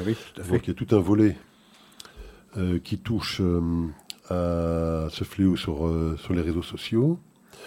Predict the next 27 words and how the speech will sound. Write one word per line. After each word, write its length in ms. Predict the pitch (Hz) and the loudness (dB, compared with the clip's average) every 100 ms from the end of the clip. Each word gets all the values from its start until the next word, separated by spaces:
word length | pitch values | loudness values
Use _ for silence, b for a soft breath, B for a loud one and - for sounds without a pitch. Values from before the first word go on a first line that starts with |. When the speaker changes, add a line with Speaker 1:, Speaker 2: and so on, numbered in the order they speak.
| B B B B - | B B B B -12
Speaker 2:
Tout 100 | 107 110 | 4 6
un 20 | |
volet 240 | 95 110 | 8 6
qui 140 | 110 101 | 4 0
touche 300 | 127 - 110 | -2 -4 -4
à 40 | |
la 100 | 95 | -4
promotion, 580 | 95 - 110 - - 117 | -6 -6 -6 -6 -6 -6
à 20 | |
la 60 | 92 | -6
protection, 540 | 95 107 95 - 107 | -8 -10 -10 -6 -6
disons, 200 | 92 92 | -4 -6
de 80 | 92 | -6
la 80 | 92 | -6
vie 220 | 87 110 | -6 -10
juive 480 | 95 101 110 117 117 | -10 -8 -8 -8 -4
communautaire 640 | 110 107 101 95 110 101 | -2 0 -2 -2 -2 -2
en 60 | 87 | -2
général. 560 | - 92 87 135 180 190 - - B B B B B B B B B - 87 | -4 -4 0 2 2 -2 -10 -20 B B B B B B B B B -12 -6
Et 200 | 90 85 | -4 -2
donc 220 | 87 - | -4 -4
la 60 | |
protection 680 | 85 107 - - - 98 101 | -2 0 0 -4 2 4 6
des 120 | 87 | 2
lieux 180 | 90 90 | 2 2
communautaires, 960 | - 85 85 87 - 95 101 104 101 - b b b b b b - | 2 0 2 0 2 6 6 6 4 -2 b b b b b b -14
euh, 100 | 87 | -10